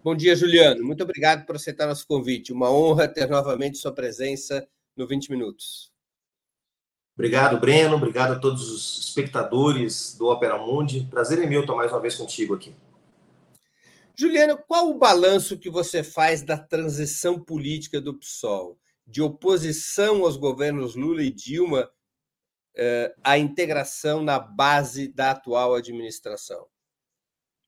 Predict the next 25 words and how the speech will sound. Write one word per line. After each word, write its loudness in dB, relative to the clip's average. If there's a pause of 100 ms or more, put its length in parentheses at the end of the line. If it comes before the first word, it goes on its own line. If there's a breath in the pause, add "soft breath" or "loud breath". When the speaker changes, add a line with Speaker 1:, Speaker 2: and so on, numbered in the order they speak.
(680 loud breath)
Speaker 2:
Breno, 6
eu 4
dei 4
uma 4
entrevista 2
tempos 0
atrás 0
pra -6
um, -8 (200)
um -12
jornal 2
de 0
grande 2
circulação, -2 (340 loud breath)
onde 2
eu 8
mencionei 2
que -8
o -6
pessoal 2 (160)
tinha 2
amadurecido 0
politicamente -4
sem 0
renegar 4